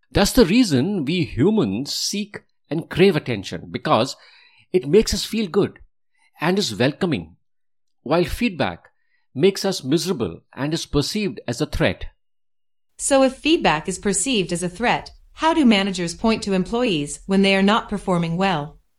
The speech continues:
Speaker 2: and push them to do better?
Speaker 1: Well, managers don't have to ignore poor performance. They can help their employees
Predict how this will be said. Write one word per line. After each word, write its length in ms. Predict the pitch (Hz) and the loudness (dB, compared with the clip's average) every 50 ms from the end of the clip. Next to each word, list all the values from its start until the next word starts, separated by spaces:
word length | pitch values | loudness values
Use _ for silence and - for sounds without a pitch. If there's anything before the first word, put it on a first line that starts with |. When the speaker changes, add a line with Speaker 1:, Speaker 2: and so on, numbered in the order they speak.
| _ _ _ _ | _ _ _ _
Speaker 2:
and 240 | 226 226 220 220 | 0 0 0 2
push 200 | - 262 269 262 | 0 -2 -2 0
them 200 | - - 262 262 269 | 0 0 0 0 0
to 100 | 262 226 | 0 0
do 100 | 202 208 | -2 0
better? 440 | 180 190 185 185 208 240 269 - _ _ _ _ _ _ _ _ _ _ _ _ _ _ _ _ _ _ _ _ _ _ _ _ _ _ - | 2 2 2 2 0 -4 -6 -10 _ _ _ _ _ _ _ _ _ _ _ _ _ _ _ _ _ _ _ _ _ _ _ _ _ _ -4
Speaker 1:
Well, 500 | 107 110 139 123 95 85 90 98 - - - _ | 0 2 4 4 2 0 -2 -6 -6 -10 -12 _
managers 640 | 101 101 104 107 120 151 185 170 202 214 202 - | -8 -4 -2 0 0 0 0 0 -2 -2 -2 -4
don't 300 | - 92 135 190 202 - | -2 0 0 0 2 0
have 200 | 139 165 202 - | -2 -2 -2 -2
to 100 | - 220 | 0 0
ignore 460 | 147 113 107 90 95 113 143 170 190 | 2 2 0 0 -2 -2 -2 -2 -4
poor 360 | - - _ - 139 165 175 | -6 -8 _ 0 0 0 0
performance. 720 | - - 123 - - 151 170 143 95 78 73 - - - - _ _ _ _ _ _ _ _ _ _ _ _ _ _ _ _ _ _ _ _ _ _ | 0 -4 -10 -6 -4 -4 -4 -4 -6 -10 -12 -14 -16 -18 -18 _ _ _ _ _ _ _ _ _ _ _ _ _ _ _ _ _ _ _ _ _ _
They 120 | 110 147 196 | 2 4 4
can 180 | 254 247 202 | 6 4 4
help 340 | 135 98 123 156 220 240 - | 4 4 6 6 6 4 2
their 180 | 170 180 226 208 | 2 4 4 4
employees 540 | 170 123 113 - 131 139 156 160 165 - | 4 2 2 2 4 4 2 0 -2 -4